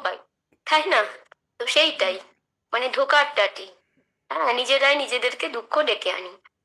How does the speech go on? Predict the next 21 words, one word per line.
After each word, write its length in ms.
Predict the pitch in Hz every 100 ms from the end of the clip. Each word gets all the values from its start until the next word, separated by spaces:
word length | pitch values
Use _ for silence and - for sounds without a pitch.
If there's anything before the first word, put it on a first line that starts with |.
| _ -
তো 40 |
সেইটা 320 | - 247 254 269
যে 120 | 277
বুঝে 280 | 254 254 294
যাবে, 260 | 311 349 480 - - _ -
সেই 200 | - 233
দুদিনের 420 | - 233 262 262
জন্য 220 | 254 262 277
আশাকে 420 | 240 254 277 349 - - - - -
আনন্দে 460 | 220 226 240 254
খেলে 360 | 262 - 247 302 539 - - _ _ _ -
বা 100 | 226
মহামায়ার 580 | 240 226 226 233 240 240 233 - -
খেলায় 340 | 214 226 254
খেলে 280 | 262 254 294 571 - _ _ -
আবার 280 | 196 226 508 -
ফিরে 240 | - - 165
যাবে। 260 | 330 - - _ _ _ _ -
এই 120 | 247
হলো 180 | 269 320
ব্যাপার। 380 | 392 202 - -